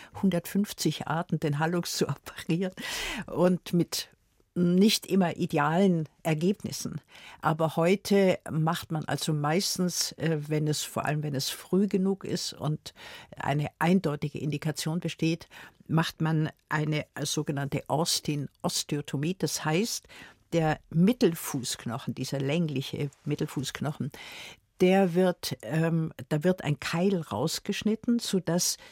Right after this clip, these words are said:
dieser Mittelfußknochen wieder nach innen geht und dann kann auch der große Zeh wieder in eine gerade Linie kommen.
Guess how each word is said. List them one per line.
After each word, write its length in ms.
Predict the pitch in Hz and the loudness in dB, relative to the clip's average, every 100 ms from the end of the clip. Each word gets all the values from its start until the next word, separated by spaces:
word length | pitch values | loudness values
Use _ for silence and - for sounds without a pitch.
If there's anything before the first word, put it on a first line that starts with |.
| - | 0
dieser 240 | 180 165 | 0 2
Mittelfußknochen 1000 | 151 185 214 - 175 - - 151 - 165 | 0 2 0 0 -2 -2 -2 -2 0 0
wieder 220 | 156 151 | 0 0
nach 220 | 147 139 - _ | 0 -2 -6 _
innen 360 | 226 208 147 151 | 2 4 2 0
geht 320 | 143 185 - - - - | 0 0 -2 -18 -20 -8
und 240 | 170 170 151 | -4 -2 0
dann 160 | 165 | -2
kann 240 | - 175 160 | -2 -2 -2
auch 240 | 151 - | -4 -4
der 160 | - 143 | -4 -4
große 420 | - 143 - 143 | -4 -4 -2 -4
Zeh 360 | - 175 180 | -2 -2 0
wieder 240 | 170 147 147 | -2 -2 -4
in 220 | - 170 - | 0 0 0
eine 240 | 143 147 | -4 -4
gerade 460 | - 131 147 139 165 | -2 -4 -2 -2 -2
Linie 400 | 147 156 147 135 | -4 -4 -4 -6
kommen. 280 | - - 139 | -6 -8 -8